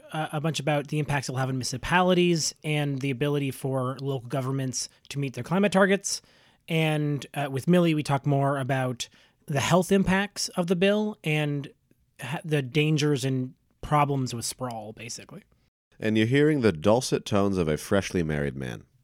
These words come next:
Speaker 1: I guess that is true.
Speaker 2: Stefan Hostetter.
Speaker 1: Wow.
Speaker 2: Congratulations.
Speaker 1: Okay.
Speaker 2: Congratulations.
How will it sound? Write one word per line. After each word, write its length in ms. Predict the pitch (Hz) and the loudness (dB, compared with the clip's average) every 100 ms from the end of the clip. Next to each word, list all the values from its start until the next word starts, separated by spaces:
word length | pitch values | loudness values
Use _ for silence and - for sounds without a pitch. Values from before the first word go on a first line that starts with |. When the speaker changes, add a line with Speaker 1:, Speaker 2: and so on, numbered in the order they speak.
| _ - _ - _ | _ -18 _ -20 _
Speaker 1:
I 80 | 123 | -8
guess 180 | 123 120 | -6 -4
that 180 | 131 123 | -4 -4
is 80 | - | -6
true. 220 | 117 - _ - | -8 -14 _ -16
Speaker 2:
Stefan 400 | - 92 98 85 | -4 -2 -2 -4
Hostetter. 500 | 78 73 69 62 - - - | -4 -4 -8 -10 -14 -20 -20
Speaker 1:
Wow. 280 | - - - - _ - | -18 -18 -18 -20 _ -12
Speaker 2:
Congratulations. 1080 | 82 80 78 69 69 58 - - - - - | -6 -2 0 0 -4 -8 -4 -4 -2 -4 -6
Speaker 1:
Okay. 260 | 123 - - - _ | -16 -16 -20 -20 _
Speaker 2:
Congratulations. 1800 | - 80 76 80 85 90 95 95 78 73 64 58 90 - - - - | -4 -4 -2 0 4 6 4 2 -2 -4 -4 -6 -4 -4 -4 -8 -8